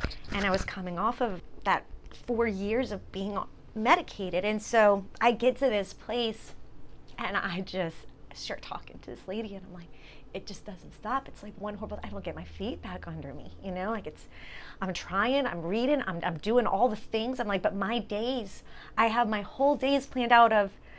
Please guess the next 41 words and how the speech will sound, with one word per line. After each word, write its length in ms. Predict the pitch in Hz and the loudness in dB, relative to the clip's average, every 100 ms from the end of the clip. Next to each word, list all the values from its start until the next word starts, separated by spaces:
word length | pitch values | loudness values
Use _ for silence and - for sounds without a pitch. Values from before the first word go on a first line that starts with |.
| - | -14
it's 140 | - - | -10 -6
one 340 | 208 220 247 | -4 0 2
meditation 640 | 254 254 254 247 254 254 226 | 2 2 0 -2 -2 -2 -4
type 280 | - 214 | -4 -2
activity 640 | 208 214 - - 240 254 214 | -2 -4 -6 -4 -2 0 2
after 260 | 156 196 | 2 0
another. 360 | 208 208 240 233 | -6 -4 -2 -2
It's 180 | - - | -4 -8
still 300 | - - - | -12 -10 -10
not 200 | - - | -8 -8
enough. 260 | 180 147 - | -8 -8 -6
Like, 160 | 170 - | -6 -4
all 200 | 202 277 | 0 0
I'm 120 | 233 | 0
doing 200 | 202 233 | -4 -4
is 100 | 190 | -4
surviving." 500 | - - - - - - - - - - | -6 -12 -10 -10 -10 -14 -16 -14 -12 -4
And 120 | 214 | 0
I'm 40 | |
like, 120 | 214 185 | 2 0
"It's 140 | - | -6
been 260 | - 185 240 | -4 -2 0
like 180 | 190 | 0
this 160 | - - | -4 -12
for 160 | - 175 | -8 -4
a 80 | |
while." 300 | 170 185 226 | 2 6 6
And 160 | 196 180 | 6 2
so 240 | - 160 - - - - - - - - - | -2 -4 -6 -12 -16 -16 -18 -18 -18 -16 0
I 80 | 233 | 2
start 280 | 226 233 208 | 4 4 2
telling 300 | - 214 226 | 2 2 4
her, 60 | |
and 140 | 220 208 | 0 -2
she 100 | - | -2
goes, 200 | 208 214 - | -2 0 2
Oh, 180 | 208 | 4
honey, 560 | 165 180 175 170 208 240 - - - - | 2 -4 -6 -2 -2 -4 -8 -18 -14 -8
"This 200 | 349 339 | -4 -2
is 120 | 294 | -4
trauma." 720 | - 277 233 190 185 311 | 0 4 4 4 4 6